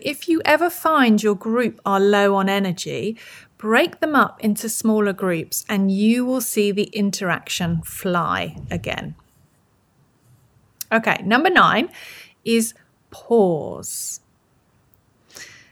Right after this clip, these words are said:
So how can pausing help with interactivity? It might sound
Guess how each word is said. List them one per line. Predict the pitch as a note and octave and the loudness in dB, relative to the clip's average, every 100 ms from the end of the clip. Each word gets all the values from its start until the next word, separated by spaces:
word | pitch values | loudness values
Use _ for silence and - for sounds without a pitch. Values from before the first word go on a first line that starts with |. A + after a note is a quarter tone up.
| _ _ _ | _ _ _
So | - C#4+ A#3+ - | -2 2 2 2
how | - F4+ G#4 | -4 -2 -2
can | G#4 G4 | -2 -4
pausing | - E4 E4+ E4+ - D#3+ C3+ A3+ - | 0 2 6 4 2 -4 -4 -6 -4
help | A#3+ A3 | 0 0
with | B3 A3+ | 0 -2
interactivity? | A#3+ A3 - G3+ - - A3+ G3 E3+ E3 - | 2 2 2 -2 -4 -4 -4 -4 -6 -8 -8
It | - - | -8 -6
might | A#3+ C4+ G4 A#4 - | -2 0 2 2 0
sound | - - F3 C3 A2 F#3+ - | -6 -4 -4 -6 -6 -6 -8